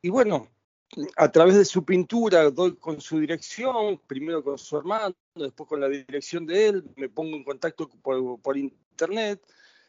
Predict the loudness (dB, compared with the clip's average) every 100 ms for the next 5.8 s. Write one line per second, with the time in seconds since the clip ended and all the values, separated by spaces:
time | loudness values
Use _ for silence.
0 | _ 2 2 4 0 0 -2 -2 -4 0
1 | 4 4 2 -2 -6 -8 -4 -4 -4 -4
2 | -2 -4 -10 -20 _ _ _ -20 _ _
3 | _ _ 0 2 2 0 0 0 -4 -18
4 | -8 -6 -6 -8 _ -4 4 4 6 2
5 | 2 0 2 0 -2 -8 -8 -10